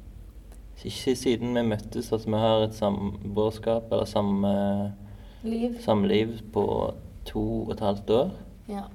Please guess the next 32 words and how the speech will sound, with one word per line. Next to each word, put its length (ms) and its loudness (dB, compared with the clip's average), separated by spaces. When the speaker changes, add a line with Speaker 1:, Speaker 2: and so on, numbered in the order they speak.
Speaker 1:
Og 240 2
vi 140 4
har 220 2
aldri 680 -2
gjort 320 -2
noe 280 2
lignende 520 2
trening. 320 2
Vi 80 8
har 100 6
prøvd 400 0
en 180 4
gang 200 4
på 80 2
yoga. 420 4
Speaker 2:
Jeg 300 2
har 120 4
jo 140 8
gått 240 2
pitt 320 -8
litt 160 -2
på 100 -6
yoga 360 -4
av 80 -4
og 40 -8
Speaker 1:
Du 80 2
har 100 6
Speaker 2:
til. 80 4
Speaker 1:
jo 60 2
på 120 2
yoga, 420 4
ja. 460 -6